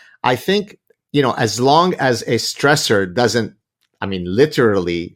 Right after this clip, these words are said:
if not figuratively, kill you or kill your spirit, then the old adage is,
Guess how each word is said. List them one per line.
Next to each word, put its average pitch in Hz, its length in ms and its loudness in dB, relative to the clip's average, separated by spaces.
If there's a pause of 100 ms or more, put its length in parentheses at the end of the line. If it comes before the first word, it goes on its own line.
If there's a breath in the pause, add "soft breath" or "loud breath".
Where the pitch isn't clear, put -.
if - 160 -14
not 95 220 -6
figuratively, 107 800 0
kill 123 260 2
you 92 260 0
or 82 140 -2
kill 107 240 0
your 101 160 -2
spirit, 147 560 0 (400 soft breath)
then 139 460 0 (280)
the 117 160 -2
old 147 320 4
adage 143 400 2
is, 101 320 -2